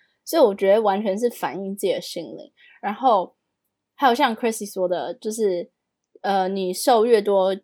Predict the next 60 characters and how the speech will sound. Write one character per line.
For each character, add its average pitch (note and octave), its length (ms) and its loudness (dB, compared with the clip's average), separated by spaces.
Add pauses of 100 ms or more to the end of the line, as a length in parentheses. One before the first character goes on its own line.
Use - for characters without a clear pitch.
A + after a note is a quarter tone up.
教 B3 240 4
育 B3 160 0
程 G#3 180 -4
度 G#3 140 -2
越 G#3 200 2
高， F3+ 280 -2
还 F#3+ 120 -6
是 G#3+ 140 -2
读 F#3+ 240 -2
越 F#3+ 160 -2
多 F#3+ 220 -2
书， E3+ 320 -10
你 F#3 100 -8
有 F3+ 160 -2
时 F3+ 80 -6
候 F3+ 140 -2
会 G3+ 200 0
有 F3 140 -2
很 F3+ 220 -8
多 E3+ 180 0
判 F3+ 320 -6
定 F#3 180 -8
很 F#3+ 200 -20
快。 - 260 -8
然 E3 100 -14
后 G3 300 -6 (920)
我 A3+ 120 2
觉 G#3+ 160 2
得 A3+ 140 4
我 G3 140 4
就 G3+ 140 -2
是 G#3+ 160 -4
这 G3 140 -6
样， G3 220 -2
就 A#3 120 -2
是 A#3+ 140 -4
这 A#3+ 140 6
几 G#3 240 -8
年， E3+ 260 -10 (580)
譬 C4 140 2
如 A3+ 60 4
说 A3 180 0
大 A3 300 -2
量 G#3 260 -2
的 F#3 400 -8 (240)
知 A3+ 160 -8
识 A#3+ 220 -8
的 G3+ 100 -2
累 E3 300 -6
积， F#3 320 -14
反 F#3+ 180 -2
而 F#3+ 80 -4
让 A#3 200 -6
自 A#3 120 -8
己 G3+ 100 -4
变 G3 220 -4
得 E3+ 80 -8
很 F3 200 -14
孤 F3+ 340 -8
单。 - 280 -18